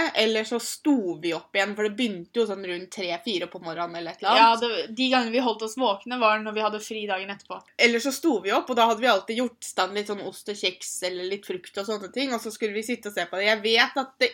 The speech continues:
Speaker 1: ene året i Bindeveien så sovna vi fra det.
Speaker 2: Ja.
Speaker 1: Vi sto opp, fikk spist litt ost og kjeks, og så sovna vi. <laughs>
Speaker 2: Altså, for det er liksom ikke,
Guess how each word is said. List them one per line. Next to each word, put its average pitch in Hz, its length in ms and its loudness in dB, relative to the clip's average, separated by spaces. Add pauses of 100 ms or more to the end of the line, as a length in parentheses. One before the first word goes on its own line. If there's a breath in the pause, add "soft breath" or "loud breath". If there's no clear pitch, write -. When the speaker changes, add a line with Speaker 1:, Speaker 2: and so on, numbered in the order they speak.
(120)
Speaker 1:
ene 190 320 -2
året 180 320 -2
i 208 80 -6
Bindeveien 185 500 0
så 240 140 -8
sovna 180 400 -4
vi 165 160 -4
fra 165 160 -2
det. 220 160 4 (160)
Speaker 2:
Ja. - 80 2 (240 loud breath)
Speaker 1:
Vi 226 180 -4
sto 247 220 -2 (160)
opp, 262 180 -6
fikk 240 380 -4
spist 208 260 -6
litt 214 160 0
ost 190 220 -6
og 208 80 -6
kjeks, 247 320 -2
og 220 80 -4
så 214 160 -6
sovna 180 240 -2
vi. 226 160 10
<laughs> - 100 -18 (240)
Speaker 2:
Altså, 262 240 0
for 285 80 2
det 269 80 10
er 247 160 10
liksom 262 220 -2 (100)
ikke, 269 240 -2